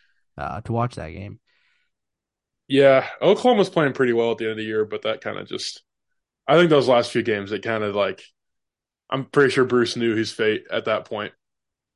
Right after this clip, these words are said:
Speaker 2: I would
Speaker 1: Mm-hmm.
Speaker 2: assume. And, you know, I mean, I think the players didn't play bad at the end of the year, but it was kinda just a,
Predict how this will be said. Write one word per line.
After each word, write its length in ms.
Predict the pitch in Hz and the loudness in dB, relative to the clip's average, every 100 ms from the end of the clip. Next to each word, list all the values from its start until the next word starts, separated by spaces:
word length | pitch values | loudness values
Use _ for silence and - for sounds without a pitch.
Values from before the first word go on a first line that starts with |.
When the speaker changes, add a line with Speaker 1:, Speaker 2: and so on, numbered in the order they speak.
| _ | _
Speaker 2:
I 60 | 113 | -4
would 60 | |
Speaker 1:
Mm-hmm. 60 | 107 | -4
Speaker 2:
assume. 380 | 127 110 104 104 | -2 -4 -4 -6
And, 240 | 98 98 - _ | -8 -10 -18 _
you 100 | 101 | -8
know, 240 | 95 95 - _ _ _ _ _ _ _ _ | -6 -8 -12 _ _ _ _ _ _ _ _
I 80 | 151 | 0
mean, 160 | 147 135 | 4 4
I 120 | 147 | 4
think 220 | 165 147 | 2 0
the 60 | 131 | -2
players 420 | - 123 117 107 | 2 2 2 0
didn't 200 | 113 98 | -6 -8
play 160 | 107 95 | -8 -4
bad 280 | 98 104 | 0 0
at 80 | 95 | -2
the 80 | - | -6
end 80 | 92 | -10
of 40 | |
the 80 | 90 | -8
year, 160 | - 104 | -6 -6
but 120 | - | -6
it 60 | - | -8
was 140 | - | -8
kinda 200 | 95 90 | -12 -10
just 240 | 104 - 90 | -10 -8 -8
a, 180 | 95 | -10